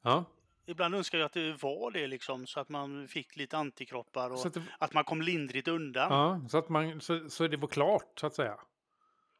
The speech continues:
Speaker 2: Ja,
Speaker 1: Ja.
Speaker 2: men, eh, det var det ju inte. <clears throat> Så, eh, rosslig i halsen lite fortfarande.
Speaker 1: Mm, mm, mm.
Speaker 2: Det är jag.
Speaker 1: Ja, det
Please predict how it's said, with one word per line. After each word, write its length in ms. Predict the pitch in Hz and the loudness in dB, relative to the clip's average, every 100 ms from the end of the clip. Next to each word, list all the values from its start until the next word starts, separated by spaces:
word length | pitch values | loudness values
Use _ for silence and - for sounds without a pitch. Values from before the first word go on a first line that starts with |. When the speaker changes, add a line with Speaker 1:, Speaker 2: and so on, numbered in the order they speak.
| - | -20
Speaker 2:
Ja, 340 | 254 151 165 180 | -2 2 4 4
Speaker 1:
Ja. 220 | 123 143 156 _ _ | 2 0 -2 _ _
Speaker 2:
men, 340 | 165 160 160 156 | -6 -4 -2 -4
eh, 180 | 156 | -6
det 120 | 160 180 | -4 -4
var 160 | 202 | -4
det 60 | 156 | -4
ju 40 | |
inte. 260 | 160 147 139 | -6 -6 -8
<clears throat> 40 | - 143 - - - - _ _ _ _ | -8 -8 -4 -6 -6 -16 _ _ _ _
Så, 280 | - 160 160 | -8 -6 -6
eh, 60 | 160 - - | -10 -14 -14
rosslig 480 | 143 202 190 - | -8 -4 -2 0
i 40 | 175 | 4
halsen 440 | 175 139 - 165 165 | 4 4 -4 -8 -8
lite 220 | 156 - | -10 -8
fortfarande. 480 | 160 - 139 131 147 | -10 -8 -2 0 0
Speaker 1:
Mm, 120 | 165 135 | 0 -2
mm, 100 | 147 135 | -4 -4
mm. 120 | 131 139 _ _ _ _ _ _ _ - - - | -6 -10 _ _ _ _ _ _ _ -20 -20 -20
Speaker 2:
Det 80 | - | -10
är 40 | 131 | -8
jag. 140 | 123 | 2
Speaker 1:
Ja, 220 | 135 160 160 _ _ | 2 2 -2 _ _
det 800 | - 147 151 151 156 156 160 156 | 0 2 4 2 0 -4 -6 -10